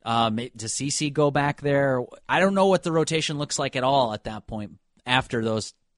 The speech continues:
three studs. But you're also talking about Sonny Gray, who was bumped from the rotation last year as a p-, possibly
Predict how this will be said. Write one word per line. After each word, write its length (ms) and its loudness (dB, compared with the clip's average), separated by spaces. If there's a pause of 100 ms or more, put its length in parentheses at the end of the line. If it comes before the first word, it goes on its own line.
three 160 -4
studs. 600 -6 (320)
But 340 0 (720)
you're 240 0
also 320 4
talking 400 -2
about 440 -2 (1080)
Sonny 320 -2
Gray, 420 2
who 140 -2
was 180 0
bumped 440 -2
from 160 -4
the 80 0
rotation 480 -2
last 320 -6
year 160 -6
as 160 -8
a 40 -10
p-, 120 -20 (160)
possibly 640 0